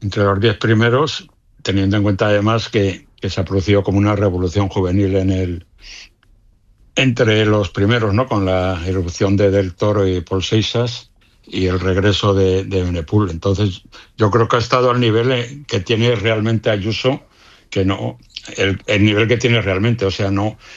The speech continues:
pedirle más yo creo que es exagerado. Quizás si hubiera estado mejor en forma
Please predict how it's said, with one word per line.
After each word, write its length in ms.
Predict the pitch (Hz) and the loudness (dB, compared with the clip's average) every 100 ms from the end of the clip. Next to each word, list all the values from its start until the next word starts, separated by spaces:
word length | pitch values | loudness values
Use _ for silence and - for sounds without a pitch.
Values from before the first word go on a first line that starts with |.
| - | -12
pedirle 340 | - 110 113 113 | 0 2 4 2
más 200 | 120 107 | 2 2
yo 120 | 117 | 0
creo 160 | 110 107 | 0 0
que 80 | |
es 80 | 98 | 0
exagerado. 720 | 101 98 85 92 113 113 - _ _ - _ _ - | -2 -4 -4 0 2 0 -4 _ _ -20 _ _ -4
Quizás 340 | 98 107 110 | -2 0 0
si 80 | 120 | 2
hubiera 220 | 117 117 | 2 0
estado 300 | 107 117 113 113 | 0 0 2 0
mejor 340 | 101 117 110 | 0 0 0
en 120 | 101 | -2
forma 560 | - 120 117 123 127 | -2 0 2 2 0